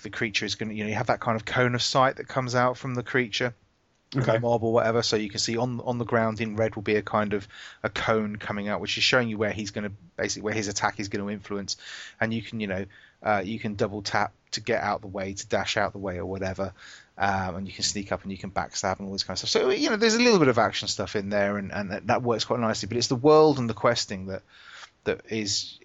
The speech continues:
Speaker 1: is just what's tagging me into E S O, and I have no,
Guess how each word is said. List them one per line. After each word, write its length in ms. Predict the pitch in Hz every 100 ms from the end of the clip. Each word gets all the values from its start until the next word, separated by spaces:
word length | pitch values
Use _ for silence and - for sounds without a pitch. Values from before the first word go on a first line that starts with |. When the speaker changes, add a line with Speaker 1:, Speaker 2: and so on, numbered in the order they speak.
| - 147 123
Speaker 1:
is 180 | 113
just 280 | 104 117 -
what's 240 | 113 98 -
tagging 500 | - 117 107 110 107
me 140 | 101
into 260 | 98 95 101
E 60 |
S 120 | 92 113
O, 100 | 104
and 100 | 107
I 60 |
have 200 | 113 113
no, 440 | 120 123 120 113